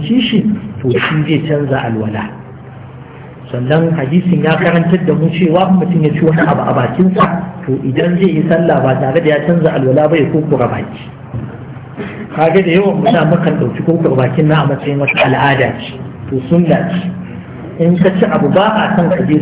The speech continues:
sallah kana jin wani abu kuma a bakinka. Amma wasu daga cikin malaman fiqh suna ba da fatawa akan cewa idan mutum yana sallah ya ji wani abu a bakinsa na abinci ya, ya taune shi, to, alwala shi ta kare, domin ya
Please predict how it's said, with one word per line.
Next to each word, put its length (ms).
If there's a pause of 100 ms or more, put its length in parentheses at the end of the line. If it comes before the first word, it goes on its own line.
sallah 380
kana 260
jin 100
wani 160
abu 260
kuma 200
a 40
bakinka. 440 (1120)
Amma 300
wasu 300
daga 180
cikin 180
malaman 460
fiqh 160 (540)
suna 260
ba 240
da 80
fatawa 560
akan 160
cewa 320
idan 240
mutum 320
yana 320
sallah 400
ya 80
ji 160
wani 160
abu 240
a 80
bakinsa 560 (320)
na 160
abinci 480
ya, 40 (120)
ya 140 (100)
taune 320
shi, 240 (300)
to, 80
alwala 280
shi 140
ta 160
kare, 240 (320)
domin 280
ya 120